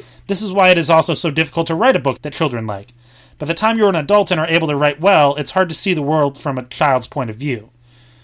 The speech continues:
There have been a lot of very famous writers who have tried their hand at writing for children but have failed to create enduring books."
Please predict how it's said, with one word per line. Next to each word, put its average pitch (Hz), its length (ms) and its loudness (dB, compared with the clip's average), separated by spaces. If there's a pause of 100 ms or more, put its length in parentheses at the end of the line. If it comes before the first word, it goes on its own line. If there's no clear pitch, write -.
(260)
There 160 120 0
have 165 100 -2
been 170 120 4
a 156 60 2
lot 208 200 6
of 151 100 0
very 180 200 2
famous 160 320 -4
writers 143 320 0
who 131 80 -2
have 123 80 -4
tried 240 220 -2
their 208 100 0
hand 180 160 0
at 160 100 -4
writing 143 200 2
for 135 100 -6
children 123 360 -4
but 120 100 -2
have 117 100 -6
failed 120 200 -4
to 120 60 -16
create 120 360 -6
enduring 110 400 -6
books." - 440 -10